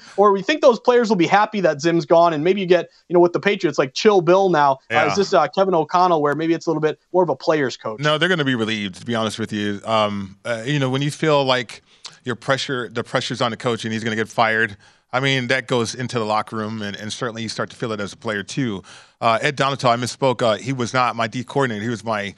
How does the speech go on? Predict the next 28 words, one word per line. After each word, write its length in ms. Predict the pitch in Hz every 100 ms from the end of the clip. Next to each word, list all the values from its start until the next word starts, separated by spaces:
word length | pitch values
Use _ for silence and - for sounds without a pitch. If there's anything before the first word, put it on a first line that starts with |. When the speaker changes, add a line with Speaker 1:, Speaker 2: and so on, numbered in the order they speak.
| - -
Speaker 1:
secondary 400 | - 160 123 101
coach, 400 | 135 101 - -
uh, 260 | 101 95 - -
uh, 200 | 117 98
for 240 | - 131
that 160 | 123 104
defense. 480 | 135 135 113 95 -
Greg 240 | - 120
Robinson, 500 | 123 127 110 117 107 98 - _ _ _
rest 220 | 127 -
in 40 |
peace, 200 | 113 127
Greg 180 | - 110
Robinson, 300 | 123 131 110
he 100 | 107
was 160 | 127 104
a 40 |
D 180 | 98 120
coordinator, 560 | - 135 117 101 95 90 - - -
uh, 120 | 110
back 220 | 104 113
in 60 | 123
those 180 | 113 101
days. 220 | 117 101
But, 240 | 131 110 - - _
uh, 140 | 117 113
Donatel, 460 | 143 143 143 135
familiar, 640 | - 131 131 127 123 117